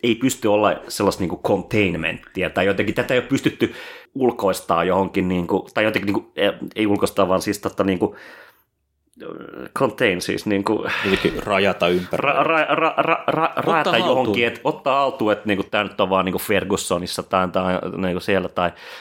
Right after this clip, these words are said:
Speaker 1: tää nyt on vaan tää L A Riots tai muuta, vaan nimenomaan, että tää on niinku ikään kuin niin kokonaisvaltainen, koska tää puhuu niin niinku ikään kuin koko, koko niinku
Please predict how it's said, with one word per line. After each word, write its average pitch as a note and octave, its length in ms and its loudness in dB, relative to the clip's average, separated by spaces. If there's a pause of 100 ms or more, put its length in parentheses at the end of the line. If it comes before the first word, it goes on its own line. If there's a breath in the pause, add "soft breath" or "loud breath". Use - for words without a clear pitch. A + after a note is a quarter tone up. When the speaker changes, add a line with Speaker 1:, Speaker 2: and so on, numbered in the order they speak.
Speaker 1:
tää F#2+ 140 0
nyt F2+ 140 -6
on G2+ 80 0
vaan F2+ 160 0
tää F#2+ 240 0
L F2+ 60 -2
A F2 80 -2
Riots G2+ 320 -2
tai F#2+ 140 -2
muuta, A2+ 300 0
vaan G2 200 2
nimenomaan, G2+ 460 0
että - 120 -10
tää F#2+ 100 0
on F2+ 80 2
niinku F#2 200 -2
ikään G2+ 240 -2
kuin A2+ 140 -4
niin D#3+ 200 2
kokonaisvaltainen, A2 920 0
koska G#2+ 240 0
tää G2 180 -2
puhuu A2+ 420 -2
niin G#2+ 340 0
niinku G2 300 -2
ikään F2+ 320 0
kuin G2+ 140 -6 (680 loud breath)
koko, A2+ 480 2
koko G#2+ 200 2
niinku G2 360 0